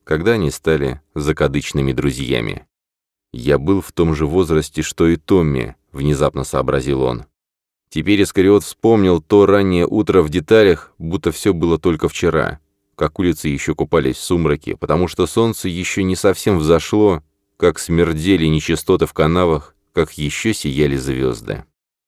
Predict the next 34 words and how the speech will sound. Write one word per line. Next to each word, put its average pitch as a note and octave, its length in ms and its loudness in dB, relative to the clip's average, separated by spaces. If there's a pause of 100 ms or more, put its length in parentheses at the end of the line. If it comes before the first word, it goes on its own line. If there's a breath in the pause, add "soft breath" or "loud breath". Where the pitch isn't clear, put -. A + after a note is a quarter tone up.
(140)
«А C3+ 120 2
голубь, E3 280 2
которого B2+ 480 4
вы C#3 180 2
видели?» — E2 460 -2
спросил D#2 360 0
мальчишка. D2 600 -2 (180)
«У F2 60 -2
него E2+ 220 0
тоже D#3 220 2
было F#2+ 240 2
сломано G2+ 400 2
крыло?» A2+ 460 0 (720)
«Да». C2 500 0 (340)
Иуда D#2+ 240 2
представил D2+ 560 0
призрачную D#2 720 -2
белизну D2+ 480 0
перьев D2+ 400 -4
птицы - 440 -6
во D2 160 2
мраке. B1 560 -2 (500)
Единственное, D#2 720 -2
что D#2+ 200 -2
шевелилось D#2 720 0
на D#2+ 160 -2
темной D2 320 -2
улице. C2 520 -6 (580)
«Он G#3 200 4
волок A#2+ 340 6
крыло A2+ 340 6
по F2 200 2
грязным F2+ 480 2
камням. F#2+ 540 0